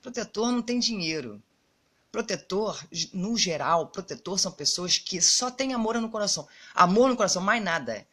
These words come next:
Não tem dinheiro, não tem estrutura, ele não tem nada. Ele coloca os animais pra dentro de casa pra tentar tirá-los da rua, pra tentar salvar os que estão doentes e pra tentar doar os animais que estão na rua. E muitas vezes não conseguem.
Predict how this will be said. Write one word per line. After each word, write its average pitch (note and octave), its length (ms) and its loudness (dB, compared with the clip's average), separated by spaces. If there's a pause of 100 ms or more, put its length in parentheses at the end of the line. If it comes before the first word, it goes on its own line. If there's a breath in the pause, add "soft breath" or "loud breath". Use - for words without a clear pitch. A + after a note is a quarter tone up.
(160 soft breath)
Não D#3 100 -8
tem G#3+ 180 -2
dinheiro, G3+ 580 0 (260 soft breath)
não F3 280 -2
tem F#3+ 240 -10
estrutura, F#3 840 -2
ele G3 180 -6
não G3 120 -6
tem G#3 140 -8
nada. D3 480 -6 (320 soft breath)
Ele F#3 140 -6
coloca G3 520 0
os G3 140 0
animais D3+ 500 -2
pra D#3+ 160 -4
dentro C#3 340 -8
de - 120 -2
casa D#3+ 280 -4
pra F#3+ 140 -8
tentar E3+ 400 -6
tirá-los C#3 480 -2
da C3+ 120 -2
rua, B2 440 -10 (480 loud breath)
pra A3 160 -2 (200)
tentar G3+ 200 2
salvar D3+ 560 2
os D#3 160 -4
que - 100 -8
estão C#3+ 240 -2
doentes A#2 840 -8 (240 loud breath)
e A3+ 80 -10
pra A3+ 140 0
tentar G3 320 -2
doar F#3+ 340 0
os G3+ 100 -4
animais F3+ 380 -2
que - 80 -6
estão F3+ 260 -2
na F3 80 -6
rua. A2 300 -12
E G3+ 80 -8
muitas G3 280 -8
vezes E3+ 220 -8
não F3 100 -8
conseguem. A2 760 -4